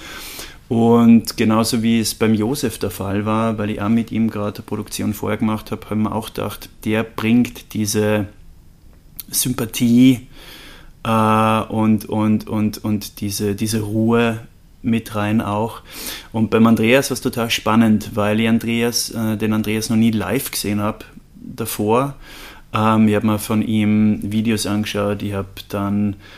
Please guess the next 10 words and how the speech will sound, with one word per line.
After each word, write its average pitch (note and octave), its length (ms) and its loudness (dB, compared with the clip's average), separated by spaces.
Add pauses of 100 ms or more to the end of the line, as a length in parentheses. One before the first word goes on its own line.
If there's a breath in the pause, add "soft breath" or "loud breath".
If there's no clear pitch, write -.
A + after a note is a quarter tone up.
(260 loud breath)
ähm, G#2 320 -2
Kollegen G#2+ 420 2
gefragt, G2+ 640 -4
wo G2+ 260 -4
ich G2+ 120 -4 (220)
durchwegs G#2 600 -4
positive G#2 580 -6
Rückmeldungen G2+ 800 -2
gehört G2+ 260 -8
hab. G2+ 280 -6